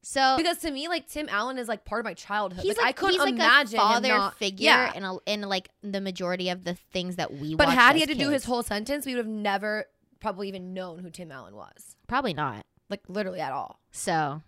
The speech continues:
Speaker 1: you can,
Speaker 2: That's
Speaker 1: you can
Speaker 2: wild.
Speaker 1: thank the, uh, American, uh,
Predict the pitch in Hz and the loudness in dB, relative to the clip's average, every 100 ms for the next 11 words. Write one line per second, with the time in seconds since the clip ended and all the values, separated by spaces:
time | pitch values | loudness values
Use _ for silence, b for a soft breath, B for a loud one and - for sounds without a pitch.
0 | _ 214 - 202 196 208 302 370 311 269 | _ -2 0 0 0 0 2 2 0 0
1 | 262 269 240 220 196 180 - 196 180 185 | 0 -2 -6 -2 0 0 0 0 0 -2
2 | 214 220 - 202 185 185 - 180 170 160 | -4 -4 -4 -6 -4 -6 -4 -2 -2 -2
3 | 156 | -4